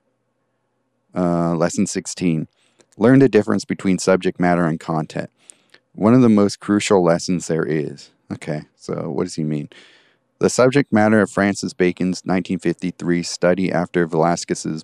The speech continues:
portrait of Pope Innocent X is a pope, a seated male in a transparent sort of box. That's it. The content might be a rebellion or an indictment of religion. It might be claustrophobia or hysteria or the madness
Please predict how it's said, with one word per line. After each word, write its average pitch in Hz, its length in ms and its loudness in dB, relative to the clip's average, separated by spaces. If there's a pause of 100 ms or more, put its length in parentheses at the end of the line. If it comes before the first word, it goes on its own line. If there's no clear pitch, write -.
portrait - 460 -2
of 82 160 -6
Pope - 260 -4
Innocent 87 460 -4
X 90 340 -4
is 85 140 -4
a 69 60 -2
pope, - 380 0 (400)
a 95 80 -4
seated 135 340 2
male 98 340 2
in 90 100 -2
a 87 60 -4
transparent 92 580 -4
sort 87 160 -2
of 78 80 -4
box. 76 400 -4 (220)
That's 98 260 -2
it. 85 140 -2 (460)
The 87 120 -2
content 123 540 0
might 98 240 0
be 87 140 0
a 82 80 2
rebellion 113 640 2
or 80 160 0
an 76 60 -2
indictment 85 540 -2
of 80 200 -8
religion. 82 560 -6 (400)
It 85 80 -4
might 85 320 0 (140)
be 87 180 -4
claustrophobia 107 1040 2
or 87 200 0
hysteria 98 600 0
or 87 140 -2
the 82 80 -4
madness 87 720 -4